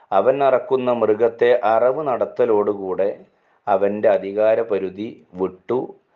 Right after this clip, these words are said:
അവൻ്റെ അധികാരത്തിൽ നിന്ന് മാറി. അതുകൊണ്ട് തന്നെ ആ വി-, വസ്തു അത് തൊലിയാണെങ്കിലും മാംസമാണെങ്കിലും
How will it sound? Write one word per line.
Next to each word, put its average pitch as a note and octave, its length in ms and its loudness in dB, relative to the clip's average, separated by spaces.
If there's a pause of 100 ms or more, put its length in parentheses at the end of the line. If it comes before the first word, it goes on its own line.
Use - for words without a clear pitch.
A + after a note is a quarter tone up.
(220)
അവൻ്റെ G#2+ 320 2
അധികാരത്തിൽ A2 720 0
നിന്ന് G2+ 300 -6 (800)
മാറി. G2+ 460 2 (120)
അതുകൊണ്ട് G2 400 0
തന്നെ F#2+ 320 -2 (640)
ആ A2 220 2
വി-, A2 200 -6 (160)
വസ്തു G#2 380 -2 (180)
അത് G2 180 2
തൊലിയാണെങ്കിലും A2 840 0 (560)
മാംസമാണെങ്കിലും G#2 1040 -2